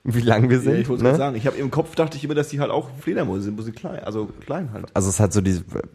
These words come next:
Speaker 1: und da kann Paul wieder was zu sagen quasi. Also es ist vielleicht derselbe Familien-, dieselbe Sp-, Art, Spezies. Äh, Fledermäuse und Flughunde.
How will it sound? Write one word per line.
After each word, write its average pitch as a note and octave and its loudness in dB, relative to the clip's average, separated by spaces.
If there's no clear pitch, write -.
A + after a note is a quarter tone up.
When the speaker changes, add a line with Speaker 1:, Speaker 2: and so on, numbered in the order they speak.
Speaker 1:
und G2 -4
da G2 4
kann F#2+ 0
Paul F#2+ 2
wieder F2 4
was E2+ -6
zu F2 -8
sagen E2 0
quasi. D#2+ -2
Also F2+ 0
es F2 -2
ist F2 -10
vielleicht - -2
derselbe E2 4
Familien-, D#2+ -2
dieselbe G2+ 4
Sp-, - -8
Art, E2 0
Spezies. D#2+ -6
Äh, F2+ 0
Fledermäuse B2+ 2
und G#2 -2
Flughunde. E2 -8